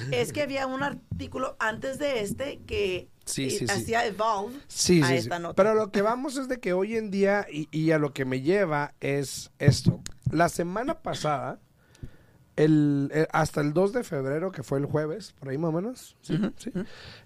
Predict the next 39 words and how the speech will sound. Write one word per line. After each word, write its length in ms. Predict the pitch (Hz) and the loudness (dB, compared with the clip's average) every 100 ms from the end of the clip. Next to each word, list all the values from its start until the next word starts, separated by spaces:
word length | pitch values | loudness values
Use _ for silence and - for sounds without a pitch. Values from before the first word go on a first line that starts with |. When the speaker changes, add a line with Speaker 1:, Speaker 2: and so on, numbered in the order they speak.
| - | 0
Speaker 2:
Eh, 420 | 170 175 175 - | 2 2 0 -2
el 200 | 185 208 208 | -2 0 -2
interés 460 | 202 196 208 247 | -2 0 0 0
promedio 680 | - 247 269 226 208 208 202 | 0 2 2 2 0 -2 -4
que 100 | 180 | -8
se 140 | - | -8
dio 120 | 139 156 | -6 -2
en 80 | |
el 120 | 185 185 | -2 -2
país 540 | 139 127 143 175 - - | -4 -2 -4 -6 -12 -6
fue 260 | 151 143 - | -2 -2 -2
seis 360 | - 165 160 | -2 0 -2
punto 600 | - 156 151 147 151 156 - | -2 0 0 0 -2 -2 -6
cero 380 | - 123 117 120 | -4 -2 -2 0
nueve. 400 | 151 156 117 107 - _ _ | 2 2 0 -8 -20 _ _
O 120 | 180 143 | -2 2
sea, 100 | 202 | 2
se 180 | 233 190 | 4 2
ya 200 | 196 220 | 2 0
en 140 | 214 | -2
el 80 | 180 | -2
rango 260 | 185 202 | -2 0
del 80 | 180 | 0
seis 220 | - 175 156 | 0 -2 -4
por 220 | 185 160 | -6 -4
ciento, 320 | 170 147 127 | 0 0 0
¿no? 160 | 135 196 | 0 2
Como 180 | 185 170 | 2 2
Speaker 1:
Más 100 | 170 | 2
Speaker 2:
quien 100 | - | 2
Speaker 1:
o 40 | |
menos. 160 | 180 - | 2 2
Speaker 2:
dice, 160 | 175 - - 220 | -4 -6 -4 -2
Speaker 1:
Ujú. 140 | 233 - | -2 2
Speaker 2:
obviamente 720 | 190 196 196 190 196 190 180 - - | 4 4 4 2 -2 -2 -6 -8 -8
puede 280 | 156 160 170 | -6 -6 -6
que 120 | 151 | -10
sea 260 | 135 147 139 | -8 -6 -4
menos, 640 | 165 214 220 220 202 - | -4 -4 -4 -6 -6 -12